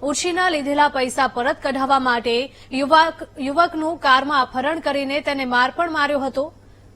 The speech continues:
યુવાને આરોપી શખ્સો પાસેથી ત્રેપન હજાર રૂપિયા ઉધારે લીધા હતા, જેમાંથી આઠ હજાર રૂપિયા પરત આપી દીધા હતા. જો કે, બાકીની રકમની વસૂલાત માટે આરોપી શખ્સોએ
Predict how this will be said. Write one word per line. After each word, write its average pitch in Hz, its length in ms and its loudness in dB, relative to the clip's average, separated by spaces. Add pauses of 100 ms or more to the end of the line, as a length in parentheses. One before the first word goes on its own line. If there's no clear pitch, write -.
(200)
યુવાને 311 380 2
આરોપી 339 400 0
શખ્સો 320 340 -4
પાસેથી 277 560 -2
ત્રેપન 277 440 -2
હજાર 269 300 -2
રૂપિયા 247 300 -4
ઉધારે 240 440 -6
લીધા 208 260 -8
હતા, 208 320 -8 (340)
જેમાંથી 254 500 -4
આઠ 277 260 2
હજાર 294 280 0
રૂપિયા 254 280 -2
પરત 233 320 -6
આપી 220 240 -4
દીધા 262 320 -4
હતા. 262 280 -2 (340)
જો 262 140 -4
કે, 277 120 -4
બાકીની 269 440 0
રકમની 302 380 -4
વસૂલાત 254 540 -4
માટે 247 400 -4
આરોપી 294 460 0
શખ્સોએ 240 560 -4